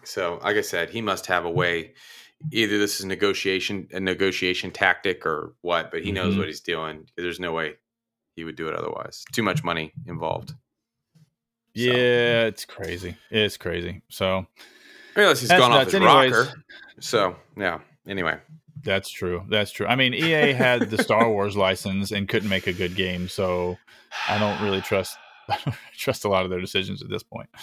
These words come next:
Speaker 1: That's
Speaker 2: So,
Speaker 1: true.
Speaker 2: I, I don't know. Have you, have you heard the mo-, the recent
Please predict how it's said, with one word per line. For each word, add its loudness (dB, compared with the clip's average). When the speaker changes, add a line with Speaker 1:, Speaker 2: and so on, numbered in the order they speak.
Speaker 1:
That's 2
Speaker 2:
So, 0
Speaker 1:
true. -4
Speaker 2:
I, 2
I 2
don't -2
know. -4
Have 2
you, 2
have 0
you 2
heard 0
the 0
mo-, 0
the -2
recent -2